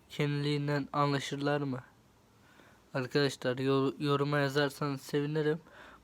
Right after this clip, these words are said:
Bugünkü videom bu şekildeydi. Kanalıma abone olarak bana destek olabilirsiniz. Yüz elli aboneye yaklaştık yani az çok.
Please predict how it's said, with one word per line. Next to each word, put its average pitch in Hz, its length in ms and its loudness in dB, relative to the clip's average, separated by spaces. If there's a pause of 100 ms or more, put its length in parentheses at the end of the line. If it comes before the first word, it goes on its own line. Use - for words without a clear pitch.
Bugünkü 170 460 0
videom 165 400 2
bu 175 80 2
şekildeydi. 160 760 2 (540)
Kanalıma 170 500 4
abone 165 320 6
olarak 165 480 4
bana 160 260 2
destek 151 480 0
olabilirsiniz. 160 1000 2 (500)
Yüz 151 180 0
elli 160 280 6
aboneye 156 560 2 (800)
yaklaştık 151 680 0
yani 139 340 -2
az 147 260 -2
çok. 160 240 -6